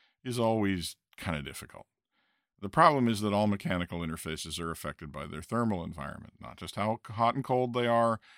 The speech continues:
but also how heat is transmitted from one mechanism to another. Now, all of this functions totally different in space, not only because the thermal environment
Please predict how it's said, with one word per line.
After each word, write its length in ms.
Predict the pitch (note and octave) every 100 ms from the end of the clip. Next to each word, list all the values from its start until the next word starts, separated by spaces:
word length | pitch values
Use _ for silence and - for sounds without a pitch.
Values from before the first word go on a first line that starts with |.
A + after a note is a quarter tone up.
| - _ -
but 120 | A#2
also 300 | A2+ - G#2+
how 240 | G2+ G2
heat 240 | F2 F2+ -
is 140 | E2+
transmitted 640 | - D3 D3 G2+ D#2 D#2 E2+
from 200 | - F#2
one 240 | D#2 D2+
mechanism 520 | - - - - -
to 180 | - F2+
another. 420 | F#2+ B2 G2+ D2 - _ _ _ _ _ _
Now, 140 | C#2 C2
all 300 | F2 G#2+ A#2
of 160 | F2
this 220 | F#2+ F2+
functions 480 | - F2+ F2+ - D#2+ -
totally 400 | - F3 E3 A#2+
different 360 | G2 - -
in 60 | -
space, 500 | - - - - - _ _ _ _ -
not 220 | A#2 D3
only 180 | C3+ A2+
because 320 | F#2+ F#2+ F2+
the 100 | F2+
thermal 340 | - F#2+ E2+ D#2+
environment 560 | E2+ F3 A3 F#2+ -